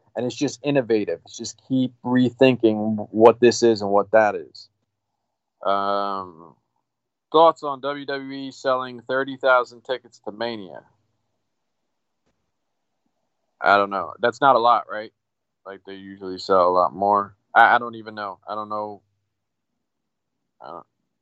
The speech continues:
I guess that's not a lot, but, I mean, I'd imagine they have, like, a capacity issue, right?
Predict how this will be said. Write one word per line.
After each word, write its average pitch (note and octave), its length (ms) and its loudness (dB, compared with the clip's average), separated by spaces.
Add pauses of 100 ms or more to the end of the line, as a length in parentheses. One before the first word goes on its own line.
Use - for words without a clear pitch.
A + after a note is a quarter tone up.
(140)
I A2 120 -6
guess C#3+ 260 -2
that's - 460 0
not A2 180 0
a G2+ 40 -4
lot, C3 380 2 (580)
but, G#2+ 220 -2 (340)
I A2+ 40 -18
mean, A2+ 340 -12 (440)
I'd A#2 120 6
imagine D3 360 2
they C3+ 80 -2
have, A#2+ 160 -2
like, A#2 180 -6
a G#2 60 -20
capacity A2+ 840 -6
issue, F#2 380 -8
right? G#2+ 280 4